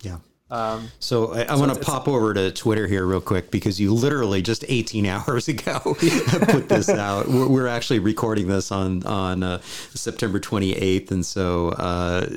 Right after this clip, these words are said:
Speaker 1: it, it's a, a good portion of, of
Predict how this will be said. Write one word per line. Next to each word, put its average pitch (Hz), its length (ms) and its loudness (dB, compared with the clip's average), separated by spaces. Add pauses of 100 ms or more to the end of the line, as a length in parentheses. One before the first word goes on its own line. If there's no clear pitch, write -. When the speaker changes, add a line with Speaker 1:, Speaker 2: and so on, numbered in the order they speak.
(140)
Speaker 1:
it, - 280 -4
it's - 500 -4
a, 131 200 0
a 139 80 2
good 226 260 0
portion 151 480 0
of, 95 280 0 (480)
of 95 360 -2